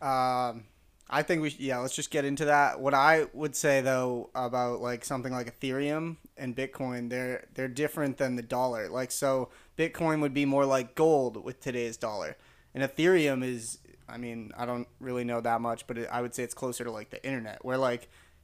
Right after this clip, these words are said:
you can do a lot of things with Ethereum. I think what Biden was hoping to create was just literally a digital dollar.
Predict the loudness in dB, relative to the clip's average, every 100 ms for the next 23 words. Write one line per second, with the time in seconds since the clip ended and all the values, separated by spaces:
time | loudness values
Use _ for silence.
0 | _ _ -8 -4 0 0 2 2 4 6
1 | 6 6 6 2 -2 -2 -4 -8 -6 -2
2 | 0 0 0 -2 -2 -2 2 2 4 4
3 | 6 4 2 0 -2 -4 -4 -4 -6 -6
4 | -6 -6 -8 -8 -10 -10 -14 -6 -2 0
5 | 0 0 0 -4 -4 -10 -6 0 0 0
6 | -6